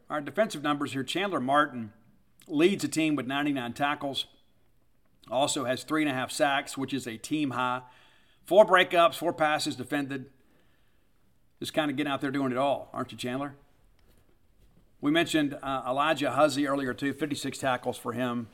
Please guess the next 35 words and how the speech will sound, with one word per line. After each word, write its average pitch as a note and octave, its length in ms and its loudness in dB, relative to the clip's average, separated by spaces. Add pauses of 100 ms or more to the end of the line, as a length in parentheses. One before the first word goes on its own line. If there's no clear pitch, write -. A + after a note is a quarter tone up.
(140)
And B2+ 80 -10
from C#3+ 120 -12
there, F#3+ 160 4
it D3 220 -2
drops C#3+ 360 2
off. C#3+ 240 6
It D#3+ 100 -6
kinda D3 180 0
begins, C3 380 -4 (140)
you B2 180 -6
know, A#2+ 40 -8
kinda C3 240 -6
incrementally C#3 560 0
going A#2+ 260 -2
down. B2+ 240 -2
Eric B2+ 240 -6
Campbell B2+ 280 -2
with A#2+ 140 -4
fifty-three, B2 560 -4
Sheldon B2 320 -2
Arnold A#2 220 -4
with A2+ 80 -12
forty-seven. A2 600 -6 (540)
Uh, A#2+ 60 -4
you A#2+ 120 -4
kinda D3 240 2
get C#3 220 -2
the, A#2 120 -14 (140)
you B2 80 -8
know, G#2+ 80 -14
you C3 140 -6
know, G#2+ 140 -6 (180)
the B2 100 -4
gist D3+ 360 0
there. G#2+ 260 -12